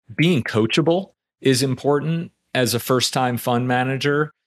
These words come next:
You know, a lot of L Ps are looking for an ability to influence direction,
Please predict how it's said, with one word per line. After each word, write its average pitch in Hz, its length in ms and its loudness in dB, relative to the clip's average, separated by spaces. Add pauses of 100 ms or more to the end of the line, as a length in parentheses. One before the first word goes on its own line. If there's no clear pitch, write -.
(160)
You 107 100 0
know, 104 60 2
a 104 40 2
lot 113 220 4
of 113 80 0
L 110 180 2
Ps 110 380 0
are 92 120 -2
looking 98 380 0
for 98 540 2 (100)
an 101 120 0
ability 98 540 2
to 95 180 -4
influence 95 920 0 (640)
direction, 95 920 -2